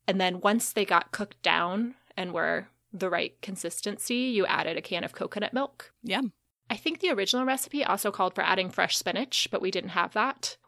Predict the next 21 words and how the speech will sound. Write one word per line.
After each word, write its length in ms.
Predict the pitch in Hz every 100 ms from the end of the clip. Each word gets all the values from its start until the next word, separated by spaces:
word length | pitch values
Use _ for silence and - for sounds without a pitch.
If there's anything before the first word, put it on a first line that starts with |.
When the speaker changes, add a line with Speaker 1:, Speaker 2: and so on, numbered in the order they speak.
| _
Speaker 1:
We 100 | 214
served 320 | 214 196 190 247
it 220 | 247 247
with 280 | 190 180 180 -
feta 200 | 208 214
cheese, 720 | 208 214 202 202 202 - - _ _ -
chopped 240 | 214 -
up 140 | 202 214
red 160 | 190
peppers, 680 | 202 - 180 175 175 - - - _
and 360 | 190 185 170 180
fresh 240 | 165 -
tomatoes. 600 | 180 - - - - - - _ _
Speaker 2:
Mm. 360 | 247 480 165 196 - _ _ _
Is 160 | 262 269
it 120 | 247
a 60 | 220
little 280 | 214 269 269
bit 240 | 254 -
soupy 720 | - - 220 269 269 285 294 302
consistency 1040 | 320 311 294 - 277 285 - 277 277 -